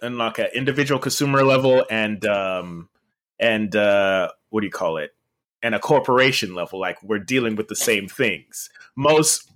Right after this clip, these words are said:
most of the waste is coming from, like, businesses,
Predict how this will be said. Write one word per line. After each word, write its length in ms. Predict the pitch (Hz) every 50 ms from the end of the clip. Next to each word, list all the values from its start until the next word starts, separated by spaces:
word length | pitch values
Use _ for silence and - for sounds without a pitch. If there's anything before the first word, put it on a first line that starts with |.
| - - _
most 360 | 113 120 127 139 156 160 156
of 220 | - 113 143 143 127
the 120 | 131 117
waste 560 | 113 120 143 156 127 110 110 110 - - - - _
is 180 | 117 113 107
coming 340 | - - - 127 120 120 113
from, 600 | 107 - - 123 113 110 107 104 104 104 101 107 _ _ _ _ _ _ _ _ _ _ _ _ _ _
like, 360 | - 120 104 101 101 - - _
businesses, 960 | 139 185 240 185 139 107 85 - - 92 76 64 65 - - - - - -